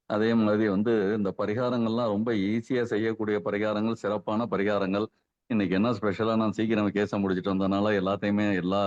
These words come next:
கிளாஸையும் கம்ப்ளீட்டா ஃபாலோ பண்ணிட்டேன். ரொம்ப, ரொம்ப நல்லா இருந்துச்சு சார். ரொம்ப இன்ஃபர்மேஷன் எல்லாமே நல்லா இருந்துச்சு சார்.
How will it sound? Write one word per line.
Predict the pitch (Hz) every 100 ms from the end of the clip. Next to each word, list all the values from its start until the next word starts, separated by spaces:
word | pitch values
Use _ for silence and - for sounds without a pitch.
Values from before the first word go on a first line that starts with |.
| 95
கிளாஸையும் | 104 101 101 104 92
கம்ப்ளீட்டா | 87 92 101 98
ஃபாலோ | 90 95 90
பண்ணிட்டேன். | 90 85 92 92 _ _ _ -
ரொம்ப, | 104 135 147 127 101 95 90 87 85 85 - - - _ - - - -
ரொம்ப | 104 135
நல்லா | 156 110 98
இருந்துச்சு | 87 95 95
சார். | 82 _ _ _
ரொம்ப | 90 90 107
இன்ஃபர்மேஷன் | 90 104 101 98 104 104 -
எல்லாமே | 87 90 95 101
நல்லா | 95 85 95
இருந்துச்சு | 85 -
சார். | 78 90 101